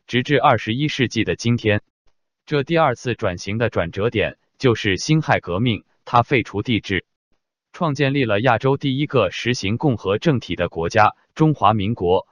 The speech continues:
把秦始皇以来的君主专制制度转变为人民共和制度。这一共和体制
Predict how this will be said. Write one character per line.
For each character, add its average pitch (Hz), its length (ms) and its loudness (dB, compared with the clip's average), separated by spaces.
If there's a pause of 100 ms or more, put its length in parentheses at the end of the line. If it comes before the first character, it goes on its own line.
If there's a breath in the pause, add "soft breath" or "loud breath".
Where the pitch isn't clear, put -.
把 90 240 4
秦 120 240 -2
始 98 160 -4
皇 110 260 2
以 90 140 -2
来 82 140 0
的 104 100 -2
君 139 240 0
主 - 280 -6 (180)
专 135 240 4
制 113 160 0
制 104 160 -2
度 95 260 -2 (140)
转 92 240 4
变 113 200 4
为 85 280 -2 (160)
人 107 200 2
民 123 200 2
共 135 160 2
和 95 200 -2
制 117 160 0
度。 90 220 -4 (680)
这 165 140 -2
一 113 160 -4
共 123 220 -2
和 117 180 -4
体 - 220 -10
制 110 260 -2